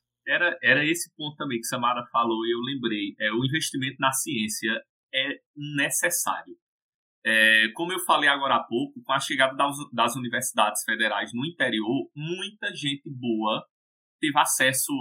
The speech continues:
à, à pesquisa científica. Tá? Então, eu acho que quanto mais universidades, mais estudos, mais pesquisa,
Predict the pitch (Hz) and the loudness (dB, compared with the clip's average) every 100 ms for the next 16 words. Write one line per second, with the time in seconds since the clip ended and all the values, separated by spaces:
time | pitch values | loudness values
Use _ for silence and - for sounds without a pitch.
0 | - 117 123 120 113 - 110 110 107 107 | 0 4 6 6 4 4 4 6 4 0
1 | - - 220 160 - 147 151 151 120 - | -4 -4 -4 -4 -4 -6 -6 -8 -8 -12
2 | - - _ _ _ _ _ - 117 139 | -20 -20 _ _ _ _ _ 0 2 2
3 | 147 143 139 131 131 127 151 - 185 202 | -2 -4 -2 2 2 2 -6 -4 -6 -2
4 | 170 151 143 131 123 - 107 98 - 110 | 0 0 0 -4 -6 -2 -2 -2 -4 -2
5 | 123 131 123 - - 110 101 107 110 120 | -2 -2 -8 -10 -10 -12 -12 -6 -2 -2
6 | - 123 113 - - 127 147 117 | -2 -6 -4 -4 -4 -4 -2 -4